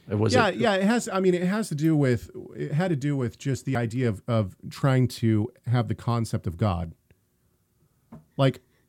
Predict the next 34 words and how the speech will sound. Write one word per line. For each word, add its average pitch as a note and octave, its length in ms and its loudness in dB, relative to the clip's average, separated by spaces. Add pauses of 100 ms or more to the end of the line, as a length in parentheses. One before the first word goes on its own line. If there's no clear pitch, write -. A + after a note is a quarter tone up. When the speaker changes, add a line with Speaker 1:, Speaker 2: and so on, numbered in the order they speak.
(100)
Speaker 2:
our E3 140 4
brains F3 640 4
just, D3 360 0
we're, D3+ 380 0
we're D3 100 0
humans. G#2+ 500 0
We B2+ 140 0
can't, F#3 400 0 (840)
and C3 120 2
I C3+ 40 6
forget D3 240 2
how C3 120 6
I - 40 6
was A2+ 100 2
gonna A2+ 140 2
tie G2 200 0
that F#2 160 2
in. F2 220 -2 (120)
It, D3+ 100 2 (160)
it G#3 140 -4
was F#3+ 140 2
a C#3+ 40 2
good D3 180 0
analogy. G#2+ 680 -2
<laughs> - 20 -14
I'll - 120 -10
tell - 200 -4
you - 60 -4 (120)
all - 180 -6
that. A2 180 2
You'll A2+ 120 0
have D#3 120 4
to A#2+ 80 -4
wait. B2+ 160 2